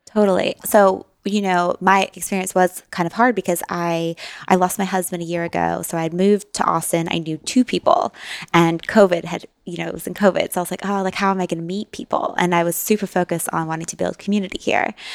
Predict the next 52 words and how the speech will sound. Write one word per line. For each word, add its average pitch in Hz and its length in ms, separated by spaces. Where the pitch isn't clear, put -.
And, 190 500
um, 175 440
one 196 220
of 214 80
the 208 80
things 190 240
that 185 80
I 180 40
told 185 300
myself 175 500
was, 165 320
"Say - 160
yes 185 240
to - 120
everything." - 380
So, 180 220
like, 175 160
anytime 190 580
I'm 175 160
invited 165 360
to - 80
anything, 220 400
if 196 80
someone, 175 320
like, 165 160
wants 170 160
to - 60
get - 140
coffee, 220 360
wants 170 180
to 180 80
do 180 40
this, 190 260
like, 175 120
I 170 120
say - 120
yes. - 460
And 175 80
I'm 175 100
not 175 180
af-, - 220
not 175 320
afraid - 480
of 165 80
anything. - 540
But 202 80
I 208 60
think 233 220
a 285 60
lot 190 220
of 185 120
it 185 140